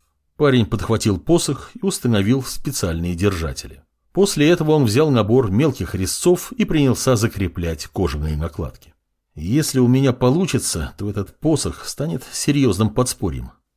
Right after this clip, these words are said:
По крайней мере, у меня будет возможность ударить и поднять защиту, не поднимая щит.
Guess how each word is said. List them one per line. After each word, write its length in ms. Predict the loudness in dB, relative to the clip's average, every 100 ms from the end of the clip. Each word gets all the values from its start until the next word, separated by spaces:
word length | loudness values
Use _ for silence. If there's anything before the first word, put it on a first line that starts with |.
| _
По 120 | -2
крайней 320 | 2 4 6
мере, 260 | 4 4 4
у 140 | 2
меня 240 | 0 0 0
будет 280 | 0 0 0
возможность 640 | 0 2 2 0 -6 -4
ударить 560 | -2 2 2 2 0 -6
и 60 | -2
поднять 400 | 0 0 -2 0
защиту, 500 | 0 0 0 -2 2
не 180 | 2 2
поднимая 520 | 0 2 4 4 2
щит. 420 | 0 -6 -10